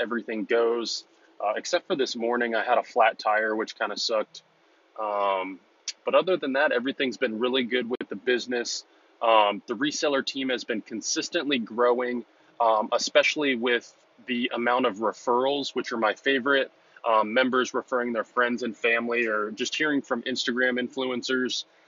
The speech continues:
Um, so that's been incredible. We've, um, we've been making crazy money.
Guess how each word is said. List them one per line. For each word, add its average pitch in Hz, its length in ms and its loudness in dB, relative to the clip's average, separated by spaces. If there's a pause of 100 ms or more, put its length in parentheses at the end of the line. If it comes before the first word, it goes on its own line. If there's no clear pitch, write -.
(580)
Um, 131 320 6
so 143 120 -2
that's 151 220 4
been 151 140 -2
incredible. 139 680 2 (1040)
We've, 139 380 2
um, 117 340 4
we've 135 140 2
been 127 160 0
making 139 280 -2
crazy 151 440 0
money. 135 420 0